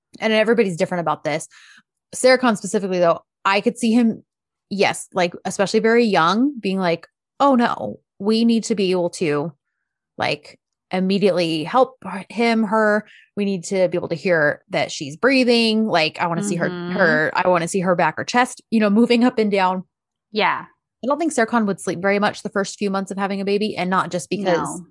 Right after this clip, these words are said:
Speaker 1: of getting up with the baby every couple hours. I think he would just be, like, so in love and in awe, but also a stress case. Um,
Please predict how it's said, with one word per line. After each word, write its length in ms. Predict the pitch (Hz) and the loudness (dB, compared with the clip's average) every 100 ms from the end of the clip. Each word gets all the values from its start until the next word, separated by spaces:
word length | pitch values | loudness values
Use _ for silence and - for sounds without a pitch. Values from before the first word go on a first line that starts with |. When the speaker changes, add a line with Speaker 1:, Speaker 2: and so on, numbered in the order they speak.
| - | -6
Speaker 1:
of 160 | 180 165 | -4 0
getting 260 | 175 160 | 0 0
up 120 | 160 - | -4 -6
with 140 | 170 | -6
the 80 | 160 | -4
baby 240 | 156 185 | -2 0
every 160 | 247 254 | 2 0
couple 240 | - - | 0 0
hours. 360 | 262 262 285 294 - - - _ - | 0 2 2 0 -10 -20 -20 _ -2
I 200 | 180 180 | 2 2
think 180 | 180 | 0
he 160 | 170 180 | -2 0
would 160 | 175 160 | 0 0
just 300 | 170 160 - | -2 -4 -6
be, 200 | 160 160 | -6 -4
like, 440 | 160 165 - - _ _ _ _ _ _ _ - | -6 -8 -12 -20 _ _ _ _ _ _ _ -8
so 460 | - 220 208 202 | 2 4 6 6
in 200 | 190 208 | 4 2
love 260 | 196 190 180 | 4 4 4
and 120 | 180 | 2
in 120 | 170 | -2
awe, 380 | 156 190 175 160 | 2 4 6 4
but 160 | 160 170 - | 2 0 2
also 580 | 165 165 180 151 160 - _ _ _ _ - | 0 0 0 0 -2 -8 _ _ _ _ -4
a 120 | 175 | -2
stress 320 | - 170 160 | -2 -4 -4
case. 440 | - 143 143 160 - _ _ _ - | -8 -10 -10 -12 -14 _ _ _ -6
Um, 460 | 190 170 156 170 | -4 -2 -2 -6